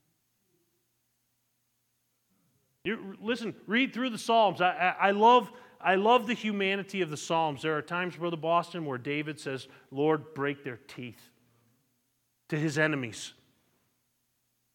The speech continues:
You know, in essence, he says, "Give them what they deserve. Give them what they deserve." But he says, "For those of us that know the Lord as our shepherd, we don't get what we deserve."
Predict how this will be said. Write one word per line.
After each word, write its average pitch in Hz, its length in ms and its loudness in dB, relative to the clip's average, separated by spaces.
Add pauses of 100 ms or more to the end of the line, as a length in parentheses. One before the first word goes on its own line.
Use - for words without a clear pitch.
(1500)
You 190 240 0
know, 220 120 8
in 214 60 8
essence, 220 300 2
he 214 100 -6
says, 202 300 -4
"Give 165 180 0
them 185 80 -8
what 170 160 -6
they 160 140 -4
deserve. 123 420 -8 (1400)
Give 185 140 2
them 180 100 -4
what 151 160 -4
they 135 140 -8
deserve." 104 400 -16 (1800)
But 143 80 -2
he 165 80 0
says, 180 320 0
"For 147 160 -6
those 165 260 2
of 156 80 -6
us 160 200 -4
that 143 120 -6
know 160 160 -2
the 143 80 -4
Lord 151 320 0
as 131 100 -8
our 135 140 -6
shepherd, 135 540 -6 (180)
we 131 140 -6
don't 139 220 -4
get 127 300 -8
what 107 240 -14
we 107 320 -10
deserve." 95 560 -14